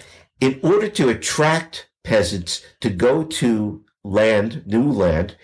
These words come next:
you had to give them something. And what the lords gave these peasants were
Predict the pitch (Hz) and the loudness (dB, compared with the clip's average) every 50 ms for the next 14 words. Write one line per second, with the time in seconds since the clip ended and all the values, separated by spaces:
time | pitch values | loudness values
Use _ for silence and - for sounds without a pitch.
0 | - - - - _ _ - 113 113 135 147 147 147 - - - 127 143 139 - | -20 -20 -20 -20 _ _ -2 0 2 2 2 0 0 -2 -4 -2 -2 -2 0 0
1 | 123 85 80 - 90 82 - - 71 69 - - _ _ _ _ _ _ _ - | -2 -2 -2 -2 -2 -4 -4 -6 -8 -10 -10 -14 _ _ _ _ _ _ _ -2
2 | 104 104 101 101 104 127 147 143 - - - 147 143 135 117 104 107 101 101 107 | 0 0 0 0 0 0 0 0 -4 -4 -2 0 0 0 2 0 2 2 2 0
3 | 104 - - - 107 110 127 139 135 131 - 127 127 127 - - 92 80 76 90 | 0 -4 -4 -2 0 0 2 0 -2 -2 -2 -2 -2 -2 -2 -2 -2 -2 -2 -4
4 | 101 101 - - - - _ _ _ _ _ _ _ _ _ _ _ _ - 101 | -6 -8 -8 -8 -8 -10 _ _ _ _ _ _ _ _ _ _ _ _ -4 -2
5 | 98 90 82 85 - | 0 0 0 -2 -8